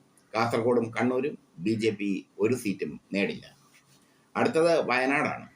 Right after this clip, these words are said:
വയനാട് മൂന്ന് നിയം-, ഏഹ്, മൂന്ന് നിയമസഭാ മണ്ഡലങ്ങളാണ് ഉള്ളത്. അതിൽ ഒരെണ്ണം എൽ ഡി എഫും രണ്ടെണ്ണം യു ഡി എഫും ബി ജെ പി ഒന്നും നേടില്ല. അടുത്തത് കോഴിക്കോടാണ്. കോഴിക്കോട്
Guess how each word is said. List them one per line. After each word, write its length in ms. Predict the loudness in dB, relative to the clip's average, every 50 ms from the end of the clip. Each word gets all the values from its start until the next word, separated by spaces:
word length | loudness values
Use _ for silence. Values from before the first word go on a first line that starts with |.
| _ _ _ _ _ _ _ -4
വയനാട് 500 | 0 0 2 2 2 2 2 2 2 2
മൂന്ന് 640 | 2 2 2 2 2 2 0 -4 -8 -8 _ -6
നിയം-, 260 | -4 -2 -2 -4 -6 -8 _ _ -8 -4
ഏഹ്, 340 | -2 0 0 0 0 0
മൂന്ന് 460 | 2 2 2 2 2 0 -2 -4 -4 -2
നിയമസഭാ 440 | 0 0 0 -2 -2 -2 -2 0
മണ്ഡലങ്ങളാണ് 680 | 0 0 -2 -2 -2 -2 0 0 0 0 -2 -4 -8 -12 -16 -10 -6
ഉള്ളത്. 320 | -4 -4 -4 -4 -6 -8 -12 _ _ -20 -20 -20 _ _ _ _ _ _ _ _ _ _ _ -2
അതിൽ 340 | 2 2 2 2 0 -6 -10 _ _ _ _ 0 4
ഒരെണ്ണം 520 | 4 6 6 4 2 0 -2 -4 -4 -2 0
എൽ 160 | 2 2 4
ഡി 80 | 4 4
എഫും 360 | 4 4 0 -4 -4 -4 -4 -2 0
രണ്ടെണ്ണം 500 | 2 2 2 2 0 0 0 -2 -4 -4 -2
യു 160 | 0 2 2 2
ഡി 20 | 2
എഫും 440 | 2 2 0 -2 -6 -8 -8 -10 -12 _ _ _ -4
ബി 100 | -2 0
ജെ 220 | 0 2 0 -2
പി 300 | -2 -2 -4 -6 -6 -6 -2
ഒന്നും 320 | 0 2 2 4 2 2
നേടില്ല. 380 | 0 0 -2 -6 -10 -18 _ -20 -20 -20 -20 -18 -18 -20 -20 -20 _ _ _ _ _ _ _ _ _ _ -2
അടുത്തത് 420 | 0 0 2 2 2 2 2 0
കോഴിക്കോടാണ്. 640 | 2 4 4 4 4 4 2 2 0 0 -2 -6 -10 -14 _ _ _ -20 _ _ _ _ _ 0
കോഴിക്കോട് 640 | 2 4 4 4 4 4 2 4 4 2 0 -2 -6